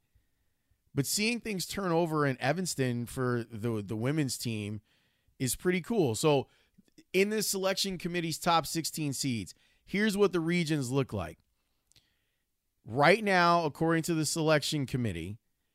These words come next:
in the Dallas region, it would be Baylor, Stanford, Gonzaga, and Arizona. In the Greenville region, it would be South Carolina, N C State, U C L A, and Iowa.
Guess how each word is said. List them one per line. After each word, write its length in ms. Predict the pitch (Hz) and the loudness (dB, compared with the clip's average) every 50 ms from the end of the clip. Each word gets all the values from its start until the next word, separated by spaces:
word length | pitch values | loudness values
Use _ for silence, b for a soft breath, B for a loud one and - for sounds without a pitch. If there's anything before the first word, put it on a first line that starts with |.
| _ _ _ _ _ _ - | _ _ _ _ _ _ -2
in 140 | 143 139 | 0 0
the 100 | 135 135 | 0 0
Dallas 500 | 127 113 147 143 151 160 175 196 175 - | 0 2 4 6 6 6 6 4 2 -2
region, 300 | 165 170 165 156 147 151 | -2 -4 -4 -2 0 0
it 60 | 147 139 | 0 0
would 120 | 127 113 | -2 -2
be 120 | 120 120 | -4 -4
Baylor, 380 | 110 95 135 143 156 170 180 165 | 0 0 2 2 2 2 0 -2
Stanford, 600 | - - 160 147 147 143 - 151 151 143 135 117 | -2 -2 -2 -2 -2 -2 -4 -4 -4 -4 -4 -2
Gonzaga, 680 | 117 127 117 113 131 135 139 139 131 143 139 135 131 - | -4 -2 0 0 2 2 2 2 2 0 0 0 -2 -2
and 180 | - 131 123 117 | -4 -4 -4 -4
Arizona. 600 | 117 120 117 113 113 104 127 117 107 78 71 - - _ _ _ _ _ _ _ _ _ _ _ _ _ _ - | -2 -2 -2 -2 -2 -2 -2 -2 -4 -4 -8 -12 -20 _ _ _ _ _ _ _ _ _ _ _ _ _ _ -2
In 260 | 143 143 139 135 127 | 0 0 0 0 0
the 60 | 123 | -4
Greenville 560 | 120 113 139 170 185 196 196 175 180 185 180 165 | -4 -2 0 2 2 2 0 0 0 0 0 2
region, 520 | 160 160 165 160 143 160 160 156 156 156 | 2 0 0 0 2 0 0 0 0 -2
it 120 | 139 139 | -2 -2
would 100 | 135 127 | -2 -2
be 120 | 117 120 110 | -2 -2 -2
South 320 | - - 151 147 160 151 | 0 2 4 4 4 2
Carolina, 540 | - - 170 170 151 143 143 139 139 139 139 | 0 -2 -2 -2 0 2 2 2 2 2 0
N 220 | 135 135 135 139 | 0 -2 -2 -4
C 180 | 135 - 147 135 | -4 -4 -6 -6
State, 320 | - - 139 135 131 127 113 | -4 -2 0 0 0 0 -2
U 140 | 113 127 120 | -2 -4 -4
C 180 | - - 139 | -2 -2 0
L 180 | 131 123 120 117 | 0 2 2 2
A, 120 | 113 104 | 0 0
and 100 | 98 101 - | -2 -4 -2
Iowa. 500 | 117 143 156 160 156 156 156 156 - - | 0 2 2 4 2 2 0 0 -2 -6